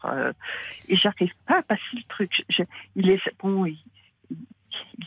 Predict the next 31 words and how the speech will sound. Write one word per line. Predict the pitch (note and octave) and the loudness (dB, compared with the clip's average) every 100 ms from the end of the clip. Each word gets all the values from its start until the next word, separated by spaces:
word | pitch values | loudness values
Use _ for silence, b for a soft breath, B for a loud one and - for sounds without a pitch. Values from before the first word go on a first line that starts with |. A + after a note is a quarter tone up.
| E3+ | 0
essaye, | E3+ - D4+ C4+ | 0 2 4 4
il | F3+ - | -2 -4
com-, | F#3 - | -6 0
mais | F3+ | 2
il | F#3 | 2
ne | G3 | 2
comprend | A3 - G#3+ | -2 2 2
pas | G#3 G#3+ | 4 0
déjà | F3+ F3+ F3+ | 0 -2 -4
qu'au | - - | -6 -12
bout | |
de | F3+ - | -14 -16
dix-sept | F3+ - D#3+ | -12 -12 0
ans, | F#3+ G3+ | 2 4
je, | E3 D#3 D3+ | 2 -2 -4
j'ai | - - | -6 -4
toujours | F#3 - - - | -4 -4 -6 -4
ça | F#3+ F3 | 0 2
en | D3+ | 2
moi. | D3 E3+ C#4 - B B B B B - | 2 2 2 0 B B B B B -14
Euh, | D#3 D3 - - - - A2+ - - - - | -8 -4 -2 -2 -4 -4 -6 -8 -12 -8 -2
donc | G#3 - | -2 0
ça, | E3+ - | -2 0
forcément, | A#3+ - - G3+ G3 G3+ G3 | 0 0 2 4 4 4 0
il | F3 | -2
y | |
a | D3 - | -10 -12
des, | D3 C3+ C3 B2+ _ B B _ | -12 -12 -12 -14 _ B B _
il | - - | -16 -8
y | |
a, | - | -8